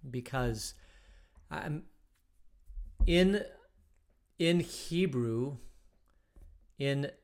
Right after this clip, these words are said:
Ju-, Judaism, this name of God was considered to be so holy and so set apart. Like Moses went up to the burning bush and God said to Moses, "Take off your sandals, this is holy ground." And so Moses did. He was in the presence of God.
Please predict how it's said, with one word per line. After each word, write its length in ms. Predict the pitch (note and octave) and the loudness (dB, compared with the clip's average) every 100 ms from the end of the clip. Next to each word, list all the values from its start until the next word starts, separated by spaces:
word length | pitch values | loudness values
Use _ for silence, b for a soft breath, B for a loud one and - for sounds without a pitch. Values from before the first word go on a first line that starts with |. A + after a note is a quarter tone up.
| _ - | _ -14
Ju-, 580 | B2+ A2+ B2+ D3 D3+ D3 - | -8 -4 0 2 0 -2 -8
Judaism, 960 | B2 C#3 C#3 A2 A2 G#2 A2+ A#2 B2 A#2+ b b b b | -4 -2 0 -2 -4 -6 -6 -6 -8 -12 b b b b
this 360 | C3 E3 - | 2 2 2
name 320 | C#3 C#3 C#3+ | 0 0 0
of 180 | B2 G#2+ | -2 -2
God 480 | B2 B2 A2+ G#2+ G#2+ | 0 2 2 -2 -4
was 220 | A#2 A2+ | -4 -4
considered 560 | - B2+ A#2+ D3 C3 A2+ | -6 -8 -6 -4 -6 -8
to 100 | A#2 | -8
be 140 | A2+ | -8
so 340 | G2 - C3+ C3+ | -6 -6 -6 -8
holy 640 | - C#3 C#3 A2+ G2+ - - | -8 -6 -4 -6 -10 -14 -12
and 100 | A#2 | -10
so 280 | - C3+ C3+ | -4 -4 -4
set 320 | - B2+ A2+ | -6 -6 -6
apart. 500 | G2 - A2 - - b b b b b | -8 -10 -12 -12 -20 b b b b b
Like 240 | C3 C3 C#3 | 0 0 2
Moses 580 | C#3+ D#3+ B2+ A#2 - | 2 2 0 -4 -4
went 260 | B2+ B2 B2+ | 0 0 2
up 200 | B2 B2 | -2 -4
to 120 | - | -6
the 120 | A#2 | -6
burning 320 | G#2 A#2+ A#2 G#2+ | -4 -4 -4 -4
bush 340 | A#2+ A2+ - | -2 -2 -4
and 100 | A2+ | -4
God 240 | A#2 A#2 | -4 -4
said 220 | A2 B2 G#2+ | -4 -6 -6
to 80 | |
Moses, 640 | A2 A#2+ A#2+ A#2+ A2 - - b b b b - | -6 -6 -6 -8 -12 -14 -16 b b b b -8
"Take 220 | D3+ - | -6 -4
off 180 | G#2+ C3 | -4 -4
your 80 | |
sandals, 480 | A#2 C3 B2 A2 G2+ | -6 -4 -4 -6 -8
this 160 | A#2 - | -10 -10
is 120 | A2 | -10
holy 260 | - A2 G#2+ | -8 -8 -8
ground." 400 | A2 G#2+ A2 B2 | -10 -10 -14 -16
And 100 | B2+ | -12
so 160 | - | -6
Moses 400 | A#2+ A#2 A2+ A2+ | -4 -4 -4 -8
did. 280 | - A#2+ A2+ | -8 -8 -10
He 160 | - C3+ | -8 -6
was 100 | B2 | -6
in 60 | A#2+ | -8
the 60 | |
presence 480 | - C#3 C3 B2 - | -8 -6 -6 -6 -8
of 100 | A2 | -10
God. 280 | A2+ A2 | -8 -10